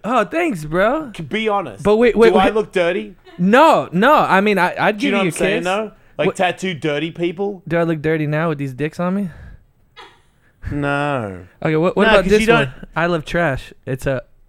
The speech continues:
Speaker 1: rat humping
Speaker 2: Yeah,
Speaker 1: a
Speaker 2: but
Speaker 1: trash.
Speaker 2: it's done. It's done well. You can tell you got, like, some expensive cool guy to do that tattoo. Do I look? Hey, you're his fiance. Do I look dirty? Like, if I was hanging out with your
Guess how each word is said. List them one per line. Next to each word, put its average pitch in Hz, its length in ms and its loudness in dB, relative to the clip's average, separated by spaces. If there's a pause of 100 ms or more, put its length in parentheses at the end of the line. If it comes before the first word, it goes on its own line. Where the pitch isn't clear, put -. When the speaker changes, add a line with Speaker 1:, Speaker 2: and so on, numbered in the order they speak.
Speaker 1:
rat 139 320 0
humping 185 240 0
Speaker 2:
Yeah, 226 80 6
Speaker 1:
a 220 60 2
Speaker 2:
but 196 80 2
Speaker 1:
trash. 202 120 4
Speaker 2:
it's - 160 -12
done. 214 460 0
It's 175 220 -6
done 196 360 0
well. 117 380 -2 (280)
You 160 120 -8
can 175 160 -6
tell 202 240 0
you 175 120 -4
got, 170 200 -2
like, 156 180 -4
some 160 220 -4
expensive 151 580 -8
cool 147 240 -6
guy 135 180 -2
to 113 80 -4
do 120 200 -4
that 110 180 -4
tattoo. 120 480 -6 (480)
Do 175 160 0
I 208 120 4
look? 240 220 0
Hey, 180 300 -4 (220)
you're 170 360 -4
his 139 240 -12
fiance. 147 600 -6 (160)
Do 160 160 -4
I 165 140 0
look 185 220 -6
dirty? 156 440 -4 (1300)
Like, 143 140 -8
if 139 80 -8
I 160 100 0
was 160 100 -2
hanging 165 260 -4
out 147 180 -4
with 143 120 -10
your 135 200 -6